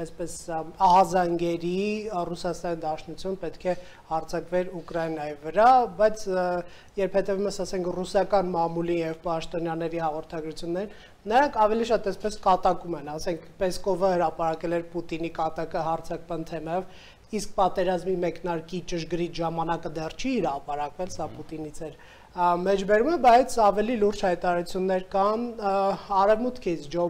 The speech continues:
Բայդենն է ասում, որ ռուսական հարձակումը Ուկրաինայի վրա դեռևս հավանական է և չեն հաստատվել Ուկրաինայի սահմանից, ա, ռուսական ուժերի դուրս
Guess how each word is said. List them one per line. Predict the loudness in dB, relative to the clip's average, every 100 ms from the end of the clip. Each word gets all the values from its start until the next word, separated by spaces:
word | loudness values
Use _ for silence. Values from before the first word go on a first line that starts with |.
| 0
Բայդենն | 0 0 -4 -4 -2
է | -2 -6 -14 -18 0 2
ասում, | 2 -2 0 2
որ | 2 2 0 -4
ռուսական | 0 0 4 4 4 4
հարձակումը | 0 0 -2 -4 -4 -6 -4
Ուկրաինայի | -4 -4 -4 -4
վրա | 0 0 2
դեռևս | 0 0 -2 2 2
հավանական | 2 2 0 -2 -2
է | 0
և | -2 4
չեն | 4 6
հաստատվել | 2 2 0 -4 -2 -2 -2 -4 -14 -20 -2 2
Ուկրաինայի | 2 8 8 8 4 0
սահմանից, | 2 2 2 2 2 0 0 0
ա, | 0
ռուսական | -2 -2 -2 0 -2
ուժերի | 0 0 0 0
դուրս | 0 0